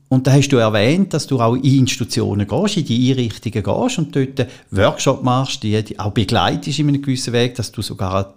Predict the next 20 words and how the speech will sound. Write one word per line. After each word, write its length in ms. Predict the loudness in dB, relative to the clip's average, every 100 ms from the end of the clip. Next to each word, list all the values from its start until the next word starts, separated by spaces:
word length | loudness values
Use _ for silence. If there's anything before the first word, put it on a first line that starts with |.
| -8
bei 100 | -6
uns 120 | -2
an 80 | -2
der 120 | -2
Hochschule 440 | -6 -4 -2 0 -2 -6 -18 -14 0
im 200 | 2 2
Bereich 640 | 2 2 2 2 0 -2
auch 380 | 0 2 0 -2
von 160 | -2
der 100 | 0
Ausbildung 460 | 0 0 2 0 0
von 100 | -4
Sozialpädagoginnen 1120 | -6 -2 -2 -2 -4 -4 -4 -4 -4 -2 -2 -2
unterrichtest. 680 | -4 -2 -2 -2 -4 -6 -8 -16 -16 -18 -20 -10
Würde 520 | -8 2 4 6 4 4
auch 80 | 4
ein 40 |
Stück 320 | 2 -2 0
weit 220 | -2 0 0
heissen, 640 | 0 0 -4 -2 -2